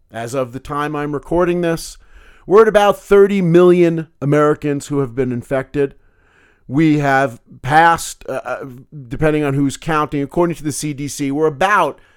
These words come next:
at five hundred and forty-three thousand dead in total, more, well more than half a million. But we are down to about a thousand a day dying.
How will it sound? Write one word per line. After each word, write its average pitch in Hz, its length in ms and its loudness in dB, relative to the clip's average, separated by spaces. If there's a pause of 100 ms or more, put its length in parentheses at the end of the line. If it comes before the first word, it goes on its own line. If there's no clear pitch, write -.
(160)
at 139 260 -6
five 151 360 -4
hundred 147 300 -8
and 127 100 -14
forty-three 131 680 -4
thousand 127 920 -2 (380)
dead 113 500 0
in 110 240 -8
total, 117 480 -6 (140)
more, 104 380 -10
well 117 420 -4
more 104 220 -8
than 92 120 -14
half 92 240 -16
a 92 40 -16
million. 95 320 -16 (960)
But 175 400 4
we 196 180 2
are 208 120 6
down 220 500 2
to 220 140 2
about 202 520 4
a 190 100 4
thousand 185 1000 0
a 165 80 2
day 160 460 4
dying. 165 500 -2